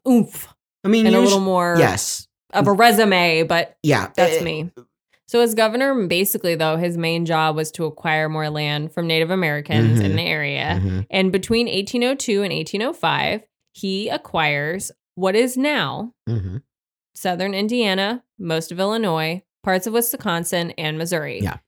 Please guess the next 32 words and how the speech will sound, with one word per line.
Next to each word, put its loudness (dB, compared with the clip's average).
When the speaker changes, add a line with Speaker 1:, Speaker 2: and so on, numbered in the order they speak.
Speaker 1:
So 2
total 2
land 0
stealer. -2
Speaker 2:
Yeah. 2
Speaker 1:
Totally 2
played -2
Speaker 2:
Yes. 2
Speaker 1:
that 0
strategy. 0
Speaker 2:
The 2
strategy. 2
Speaker 1:
He 2
was 2
strategic. -2
Speaker 2:
He 0
was -2
very -2
Speaker 1:
He 2
played 0
Speaker 2:
strategic. 2
Speaker 1:
the -
strategy 0
of -4
the -4
American -4
Indian -2
policy -4
that -6
was -8
in -8
place. -6